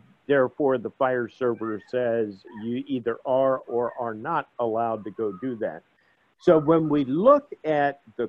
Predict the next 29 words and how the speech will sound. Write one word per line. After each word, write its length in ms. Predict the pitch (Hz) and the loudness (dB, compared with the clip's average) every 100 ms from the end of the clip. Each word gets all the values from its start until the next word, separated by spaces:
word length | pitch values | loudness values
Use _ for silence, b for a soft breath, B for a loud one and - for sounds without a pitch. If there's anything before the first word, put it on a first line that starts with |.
| - | -6
cross-domain 1200 | - 190 175 175 - 143 123 117 185 311 269 117 | -2 2 2 0 -6 -4 -2 -2 -4 -4 -4 -4
work, 340 | 104 107 110 _ | -2 -2 -4 _
whether 440 | 139 139 151 147 | 2 2 2 2
it 200 | 135 - | 2 -2
be, 460 | 147 143 143 139 127 _ _ | -2 0 0 -2 -4 _ _
uh, 340 | 127 127 110 107 - | -2 0 -2 -6 -12
Neem 800 | 87 104 143 180 190 196 202 208 - 139 | -10 -6 2 4 6 4 2 -2 -10 -2
or 320 | 139 135 120 | 0 0 -2
some 580 | - - 185 226 233 - - | -10 -6 -4 -4 -8 -12 -4
other 380 | 208 226 196 | -2 -2 -4
mechanism, 880 | 143 131 123 - 117 113 107 131 127 | -4 -6 -8 -8 -8 -8 -8 -10 -10
and 80 | 139 | -8
I 120 | 127 | -8
think 260 | - 185 175 | -4 -4 -2
we 160 | 156 131 | -2 0
all 240 | 156 170 | 2 0
have 260 | 165 143 - | -2 -6 -8
to 60 | |
be 180 | 131 139 | -6 -2
aware 460 | 135 120 143 143 139 | -2 -2 -2 0 0
that, 300 | 131 113 98 _ _ _ _ _ _ | -2 -4 -6 _ _ _ _ _ _
uh, 300 | - 120 110 - _ _ _ _ _ - | -4 -2 -4 -6 _ _ _ _ _ -14
uh, 320 | 120 117 113 113 - | -10 -8 -8 -10 -4
information 960 | 180 185 180 156 160 165 151 - 151 123 | -2 0 -2 0 2 2 0 -6 -10 -6
technology 1080 | 156 156 - 139 143 151 143 127 151 143 147 | -4 -4 -2 -2 0 0 -2 -4 -4 -4 -4
is 300 | 147 123 98 - | -6 -8 -8 -6
going 280 | 135 139 135 | -4 -4 -4
at 140 | 123 | -4
a 140 | 110 | -6